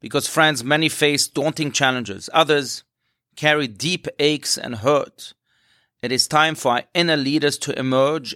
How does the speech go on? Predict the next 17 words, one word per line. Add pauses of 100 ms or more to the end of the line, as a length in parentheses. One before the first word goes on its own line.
in
between
those
borders, (520)
to
feel
the
pain
of
every
individual
suffering, (520)
and
then, (140)
and
only
then,